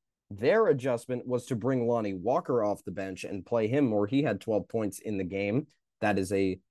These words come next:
important storyline for later. Uh, Schroeder still had twelve off the bench,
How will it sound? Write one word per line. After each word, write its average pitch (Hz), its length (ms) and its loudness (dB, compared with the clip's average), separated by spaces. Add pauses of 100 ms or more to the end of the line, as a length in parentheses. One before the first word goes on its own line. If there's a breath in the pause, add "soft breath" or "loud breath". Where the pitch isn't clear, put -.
important 107 460 -2
storyline 101 560 2
for 92 100 -4
later. 131 440 4 (260)
Uh, 113 140 2
Schroeder 147 360 4
still 135 240 2
had 123 200 2
twelve 123 340 0
off 117 400 -2
the 110 60 -6
bench, 113 420 -4